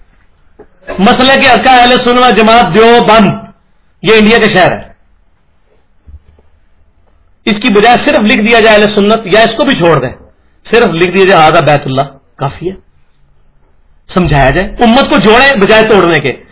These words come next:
اس کی بنیاد کے اوپر پھر فرقے بنتے چلے جا رہے ہیں، وہ ان کے پیچھے نماز نہیں پڑھتے، وہ ان کے پیچھے نہیں پڑھتے، وہ کہتے ہیں وہ کافر، وہ کہتے ہیں وہ مشرک، وہ کہتے ہیں وہ گستاخ رسول، اے ماں نے گستاخ، وہ فلانے، بس یہ گیم چل رہی ہے اور قرآن و سنت کی تعلیمات سے۔ اور یہ میں آپ کو بتاؤں، یہ ساری گیم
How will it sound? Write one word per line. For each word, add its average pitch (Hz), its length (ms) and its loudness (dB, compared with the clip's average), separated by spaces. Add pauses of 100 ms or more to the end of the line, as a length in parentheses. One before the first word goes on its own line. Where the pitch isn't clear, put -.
(120)
اس 294 100 0
کی 254 200 -4
بنیاد 220 300 2
کے 233 140 0
اوپر 220 200 0
پھر 190 120 0
فرقے 190 280 -2
بنتے 180 220 -2
چلے 226 220 0
جا 208 180 2
رہے 214 60 2
ہیں، 208 140 2
وہ 196 60 2
ان 202 120 2
کے 214 120 -2
پیچھے 202 180 -2
نماز 196 240 0
نہیں 196 140 0
پڑھتے، 196 220 -2
وہ 190 80 0
ان 196 100 -2
کے 202 100 -2
پیچھے 185 180 -4
نہیں 190 160 -2
پڑھتے، 190 200 -2 (320)
وہ 202 60 0
کہتے 202 240 0
ہیں 190 100 -2
وہ 226 140 0
کافر، 196 220 2
وہ 196 100 0
کہتے 185 180 0
ہیں 185 140 0
وہ 233 40 2
مشرک، 202 320 0
وہ 196 40 0
کہتے 180 160 -2
ہیں 190 160 0
وہ 202 60 0
گستاخ 196 220 0
رسول، 190 440 0 (240)
اے 226 100 0
ماں 220 300 2
نے 220 60 2
گستاخ، 208 400 2
وہ 156 60 -4
فلانے، 185 220 0
بس 180 220 0
یہ 185 220 2
گیم 165 300 -2
چل 185 140 0
رہی 226 240 0
ہے 208 40 2 (480)
اور 185 160 0
قرآن 196 220 2
و 196 40 0
سنت 185 280 -4
کی 185 80 -2
تعلیمات 170 380 0
سے۔ - 60 -10
اور 196 160 0
یہ 220 200 2
میں 214 80 2
آپ 208 80 2
کو 202 180 0
بتاؤں، 202 220 0
یہ 190 100 2 (140)
ساری 220 340 2
گیم 185 260 0